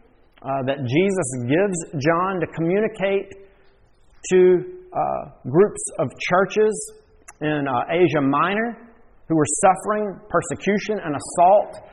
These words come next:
uh, by the Roman government. John himself was actually in exile on the Isle of Patmos for proclaiming the good news and the message that Jesus is King. So he writes to them, he writes to us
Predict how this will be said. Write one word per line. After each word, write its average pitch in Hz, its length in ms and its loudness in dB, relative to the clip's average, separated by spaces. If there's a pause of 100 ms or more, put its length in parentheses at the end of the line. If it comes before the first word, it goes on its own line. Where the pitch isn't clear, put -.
(260)
uh, 135 180 -4
by 135 120 2
the 135 100 0
Roman 143 420 0
government. 220 560 0 (480)
John 156 240 2
himself 170 480 4 (140)
was 135 400 -6 (240)
actually 175 300 0
in 147 220 -2
exile 196 680 4
on 143 80 -2
the 139 80 -2
Isle 165 320 2
of - 160 -8
Patmos 214 460 -4 (540)
for 165 100 -6
proclaiming 190 480 0
the 156 80 2
good 170 180 4
news 190 320 2
and 156 80 -2
the 151 60 0
message 170 380 -2 (100)
that - 80 -10
Jesus 180 560 0
is 165 100 -6 (140)
King. 165 420 -6 (760)
So 175 140 2
he 165 60 4
writes 160 280 4 (100)
to 127 80 2
them, 226 580 0
he 147 80 -2
writes 139 340 0
to - 120 -2
us 202 280 4